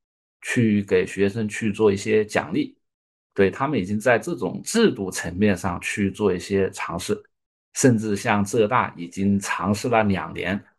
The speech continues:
去用这种贡献度的量化，结合学生们的奖学金去做这样的一个激励。对，这些呢，都是我们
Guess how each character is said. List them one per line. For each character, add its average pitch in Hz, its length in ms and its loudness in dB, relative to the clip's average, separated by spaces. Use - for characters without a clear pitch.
去 104 360 2
用 101 200 4
这 95 160 -2
种 92 260 -8
贡 113 220 2
献 104 320 0
度 101 180 -2
的 92 220 0
量 98 300 2
化， - 280 2
结 95 220 0
合 98 440 0
学 92 320 0
生 113 220 -2
们 98 200 0
的 92 140 -4
奖 78 240 -2
学 90 220 -6
金 95 200 -4
去 87 480 -2
做 92 240 2
这 95 140 -2
样 87 200 0
的 87 80 -8
一 90 140 -8
个 87 240 -2
激 110 300 0
励。 - 240 -2
对， 90 220 4
这 143 180 2
些 151 120 4
呢， 135 160 2
都 156 200 4
是 170 120 -4
我 98 180 -6
们 95 340 -10